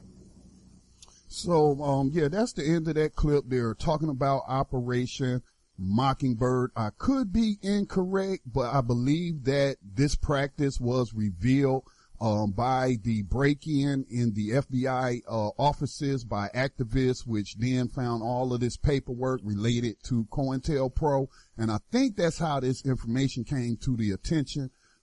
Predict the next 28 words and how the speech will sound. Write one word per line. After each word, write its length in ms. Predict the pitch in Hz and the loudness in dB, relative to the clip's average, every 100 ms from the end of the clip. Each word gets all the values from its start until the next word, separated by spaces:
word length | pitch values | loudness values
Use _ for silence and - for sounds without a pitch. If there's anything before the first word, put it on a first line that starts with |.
| _ | _
of 280 | 139 143 - | 2 2 0
Congress. 540 | 165 156 147 143 143 | -2 0 0 0 0
But, 260 | 123 135 117 - _ - 160 175 _ | 0 0 -2 -6 _ -10 -6 -6 _
uh, 140 | 165 156 | -14 -12
but 340 | 160 156 180 - | -2 2 4 4
I, 80 | 190 - | 2 4
I'm, 160 | 214 208 | 2 2
I'm 220 | 220 214 | 0 2
a 40 | 196 | 2
bit 380 | 175 - 190 | 2 2 0
confused 680 | - 175 151 220 233 233 - | 0 0 2 0 2 2 2
here 280 | 226 233 208 | 0 4 2
because 580 | 180 - 185 160 143 - - | 2 0 2 2 -2 -8 -4
this 260 | 120 208 | 2 2
guy 260 | 196 185 170 | 2 0 2
says 340 | - 175 156 | 0 0 0
these 240 | 139 160 139 | 0 0 2
relationships 800 | 131 151 156 143 123 143 131 113 | 2 2 2 0 -2 -2 -2 0
go 260 | 127 127 | 0 2
off, 260 | 113 131 113 92 | 2 0 0 -2
this 240 | 135 135 - | 0 0 -4
C 280 | 117 - 156 | -14 -4 0
B 260 | 139 131 139 | 0 2 2
S 220 | 131 - | 2 -2
executive 760 | 117 98 87 143 - - 127 110 | -4 -4 -2 -2 -2 0 0 0
at 140 | 113 | -2
that 220 | 127 113 | -2 -2
time, 400 | - 160 139 110 | -2 -2 -2 -6